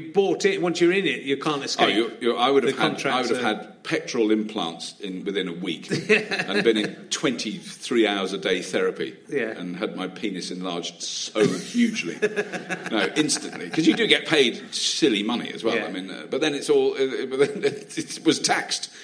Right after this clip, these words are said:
Speaker 2: almost to invisibility for the beginning
Speaker 1: Right.
Speaker 2: until I managed to prove that I didn't live in California and, and you get, I don't know, it was a really, it wasn't a sort of, it wasn't the glamour that it was m-, meant to be.
Speaker 1: No. It's interesting. I was reading Rupert Everett's, um,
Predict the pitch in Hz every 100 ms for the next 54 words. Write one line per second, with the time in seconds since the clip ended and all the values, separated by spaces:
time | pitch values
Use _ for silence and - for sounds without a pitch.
0 | - - 165 156 143 110 - - 135 117
1 | 113 110 113 120 - 87 - 101 92 -
2 | 107 113 95 80 - - - 110 - 107
3 | 107 123 113 104 104 95 92 95 - 113
4 | 104 87 82 92 104 92 92 95 90 101
5 | 87 98 92 90 85 82 87 87 82 80
6 | 73 85 85 82 73 87 107 110 107 117
7 | 127 104 92 110 165 139 135 - 110 107
8 | 123 110 101 - - - - - - -
9 | 160 170 220 143 131 - 110 117 127 131
10 | 113 101 95 101 - - 92 92 - -
11 | 107 98 - 85 - - 143 123 101 -
12 | - 170 175 220 180 165 170 202 185 170
13 | 165 156 165 165 147 143 - - 143 123
14 | 120 113